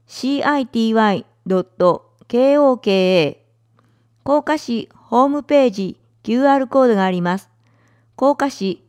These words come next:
Facebook、キューアールコードがあります。以上で、広報効果、二千二十二年、令和四年三月号、ナンバー三百六十六を終わります。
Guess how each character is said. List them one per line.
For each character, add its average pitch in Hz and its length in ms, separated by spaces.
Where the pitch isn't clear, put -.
Facebook、 269 800
キ 233 120
ュ 277 100
ー 302 80
ア - 20
ー 294 60
ル 277 80
コ 277 140
ー 269 40
ド 220 80
が 190 140
あ 180 60
り 170 100
ま 156 160
す。 - 160
以 285 120
上 269 260
で、 175 240
広 311 220
報 269 180
効 240 260
果、 170 320
二 190 80
千 294 320
二 254 160
十 214 180
二 202 160
年、 165 260
令 247 200
和 208 140
四 190 100
年 185 260
三 196 240
月 247 240
号、 185 340
ナ 214 160
ン 196 80
バ 175 320
ー - 40
三 302 220
百 254 280
六 196 220
十 220 200
六 208 280
を 180 200
終 165 80
わ 170 120
り 156 120
ま 147 160
す。 - 120